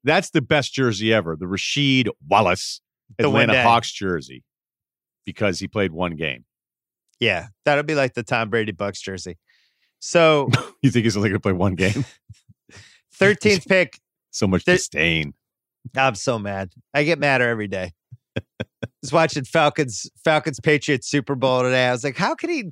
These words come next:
Speaker 2: play for another team? This is insane.
Speaker 1: Stidham will
Speaker 2: This is
Speaker 1: be
Speaker 2: the
Speaker 1: able to do
Speaker 2: greatest
Speaker 1: that.
Speaker 2: win
Speaker 1: Don't worry
Speaker 2: anyone's
Speaker 1: about it.
Speaker 2: ever had."
Speaker 1: <laughs>
Speaker 2: I'm taking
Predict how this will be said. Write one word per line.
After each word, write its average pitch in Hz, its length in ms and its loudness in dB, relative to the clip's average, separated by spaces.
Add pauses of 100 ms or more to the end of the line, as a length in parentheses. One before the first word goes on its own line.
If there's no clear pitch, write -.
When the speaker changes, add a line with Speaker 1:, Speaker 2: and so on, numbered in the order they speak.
(160)
Speaker 2:
play 180 200 -2
for 165 160 -6
another 147 260 -4
team? 131 400 -2
This 123 200 -12
is 185 120 -10
insane. 196 640 -4 (100)
Speaker 1:
Stidham 185 380 4
will 101 80 6
Speaker 2:
This - 20 4
is 95 40 -6
Speaker 1:
be 87 60 2
Speaker 2:
the 82 40 6
Speaker 1:
able 80 60 4
to - 0 -
do - 0 -
Speaker 2:
greatest 202 360 4
Speaker 1:
that. 76 100 4
Speaker 2:
win 254 160 4
Speaker 1:
Don't 196 100 -4
worry 226 100 4
Speaker 2:
anyone's 262 280 4
Speaker 1:
about 254 40 6
it. - 40 4
Speaker 2:
ever 233 140 2
had." 208 440 4 (520)
Speaker 1:
<laughs> - 80 -10 (400)
Speaker 2:
I'm 170 220 2
taking 175 500 0